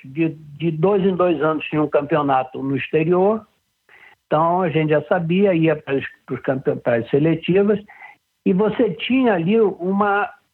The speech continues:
avaliação dos caçadores, tá? Então, eu, eu me, eu estava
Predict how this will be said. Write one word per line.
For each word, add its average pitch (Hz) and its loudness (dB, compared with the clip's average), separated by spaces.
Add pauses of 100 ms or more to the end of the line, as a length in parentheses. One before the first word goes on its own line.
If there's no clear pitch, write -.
(460)
avaliação 202 0
dos 214 -2
caçadores, 165 0 (920)
tá? 139 -6 (960)
Então, 185 -2
eu, 214 0
eu 196 0
me, 165 -8 (100)
eu 175 -4 (440)
estava 180 -2